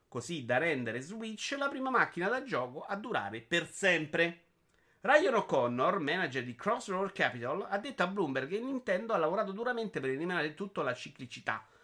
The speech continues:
creando una piattaforma per console che può durare in modo efficace per sempre. Ciò significa che la risorsa più preziosa a Nintendo, ovvero la sua base di utenti, non dovrà mai più essere resettata come ha fatto in passato.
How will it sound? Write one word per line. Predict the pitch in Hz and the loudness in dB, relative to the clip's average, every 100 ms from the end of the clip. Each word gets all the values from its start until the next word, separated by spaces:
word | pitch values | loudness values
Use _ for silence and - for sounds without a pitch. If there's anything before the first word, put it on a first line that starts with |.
| _ _ | _ _
creando | - 240 190 139 | 0 6 6 6
una | 151 | 0
piattaforma | 170 233 240 214 160 131 | 0 2 0 0 0 0
per | 170 185 | -2 -6
console | 220 226 302 302 | -6 -4 -2 -2
che | 180 | -4
può | - - 233 | -8 2 2
durare | 202 196 135 110 113 | 2 2 2 0 -4
in | 123 | -2
modo | 156 185 131 | 0 0 0
efficace | - 233 254 285 240 | -8 -10 -6 -6 -6
per | 226 214 196 | -4 -6 -6
sempre. | - 117 104 101 110 104 - - _ | -8 -8 -8 -10 -12 -12 -20 -20 _
Ciò | - | -2
significa | 135 - 254 220 233 277 | -2 -2 -2 -2 0 0
che | 165 | 0
la | 131 | 0
risorsa | 131 180 151 123 | 0 -4 -4 -6
più | - 120 | -8 -10
preziosa | 135 139 175 123 | -10 -8 -6 -4
a | |
Nintendo, | 160 269 165 185 196 | -4 -6 -6 -6 -6
ovvero | 131 123 | -4 -4
la | 107 | -6
sua | 113 | -8
base | 120 160 123 | -2 -2 -2
di | 190 | -10
utenti, | 226 110 120 160 | -6 -6 -6 -8
non | 196 | -6
dovrà | 226 233 175 | -2 -2 0
mai | 214 | -2
più | 240 208 | -4 -4
essere | 175 - 127 | -4 -4 -6
resettata | 185 277 - 98 - | -6 -10 -6 -6 -6
come | 208 | -12
ha | |
fatto | - - - | -12 -14 -14
in | 147 | -10
passato. | 180 - - - _ | -10 -10 -16 -18 _